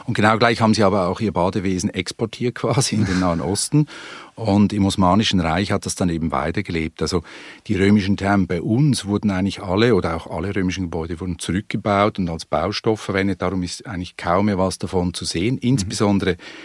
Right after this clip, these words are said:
Speaker 1: sind römische Badruinen in Europa nur noch die Grundrisse zu erkennen. Die dritte Dimension, also die, die Wände,
Speaker 2: Mhm.
Speaker 1: wurden zurückgebaut und die Steine weiterverwendet für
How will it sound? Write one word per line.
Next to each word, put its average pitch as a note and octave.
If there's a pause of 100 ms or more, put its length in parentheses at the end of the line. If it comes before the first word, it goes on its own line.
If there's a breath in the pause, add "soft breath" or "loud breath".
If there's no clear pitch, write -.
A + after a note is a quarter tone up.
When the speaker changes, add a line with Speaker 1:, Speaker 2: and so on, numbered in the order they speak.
Speaker 1:
sind F#2
römische G2+
Badruinen G2+
in F2
Europa F#2 (500 loud breath)
nur A2
noch A#2+
die -
Grundrisse G#2+
zu -
erkennen. E2+
Die F2+
dritte B2
Dimension, F#2+
also E2+
die, E2+
die -
Wände, G#2+
Speaker 2:
Mhm. G2+
Speaker 1:
wurden G2
zurückgebaut F#2+
und D2+
die E2+
Steine E2
weiterverwendet E2
für D#2+